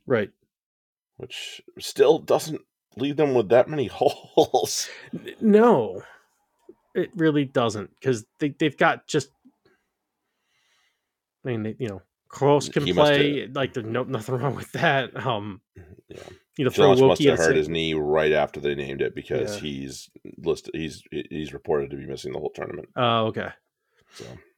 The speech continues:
Speaker 2: that sucks. Sorry, dude.
Speaker 1: Well,
Speaker 2: Um,
Speaker 1: um,
Speaker 2: yeah, but, like, Roumat has been great, playing
Speaker 1: Mm-hmm.
Speaker 2: great for,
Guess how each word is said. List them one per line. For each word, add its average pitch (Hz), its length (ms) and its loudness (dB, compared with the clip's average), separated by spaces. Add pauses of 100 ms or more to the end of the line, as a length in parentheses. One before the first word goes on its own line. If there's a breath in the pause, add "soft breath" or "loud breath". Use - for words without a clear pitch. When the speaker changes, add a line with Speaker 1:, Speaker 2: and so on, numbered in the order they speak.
Speaker 2:
that 73 140 -12
sucks. - 300 -12 (1000 loud breath)
Sorry, 117 220 4
dude. 107 160 -2 (100)
Speaker 1:
Well, 123 80 0
Speaker 2:
Um, 117 320 4 (420 loud breath)
Speaker 1:
um, 104 340 -10 (1300 soft breath)
Speaker 2:
yeah, 131 240 4
but, - 200 2
like, 92 140 -2
Roumat 123 480 4
has 92 100 0
been 92 160 0
great, 85 400 0
playing 80 200 -2
Speaker 1:
Mm-hmm. 73 80 -4
Speaker 2:
great 82 280 0
for, 76 520 0